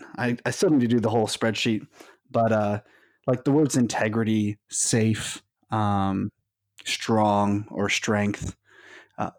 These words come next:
there, there's a lot of words that people chose because I was like, "You, you, you can choose whatever word you want, you know, and then you tell me why you chose it." So I wasn't like,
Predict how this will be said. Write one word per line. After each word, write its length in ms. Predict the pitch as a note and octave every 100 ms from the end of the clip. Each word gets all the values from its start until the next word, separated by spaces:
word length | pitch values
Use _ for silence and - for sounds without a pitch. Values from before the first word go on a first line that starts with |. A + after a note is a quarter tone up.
| -
there, 200 | E3 -
there's 180 | E3 D#3+
a 40 |
lot 160 | F3+ G#3
of 60 |
words 260 | C#3 C3+ B2
that 160 | A2 -
people 440 | C3+ A#2+ A2 G#2
chose 560 | - - A2 D3 E3 -
because 200 | C#3+ C#3+
I 80 | D3+
was 160 | C#3 C3
like, 220 | B2 -
"You, 120 | E3 D#3
you, 180 | D3+ C#3
you 100 | C#3+
can 180 | D#3 C3
choose 300 | - G#3 C#3+
whatever 260 | C3 A#2+
word 180 | A#2 G#2
you 200 | F#2+ G2
want, 320 | G#2 B2+ F#2+ -
you 160 | A2 G2
know, 240 | G2+ G#2
and 120 | G#2+
then 120 | G#2+
you 180 | G#2+ G2+ - -
tell 180 | A#2
me 120 | G2+ G2+
why 180 | G2+
you 100 | F#2+
chose 360 | F#2+ - G#2 F#2+
it." 120 | F2 - _
So 120 | - B2+
I 60 |
wasn't 320 | B2 B2+ G#2+
like, 240 | F#2 G2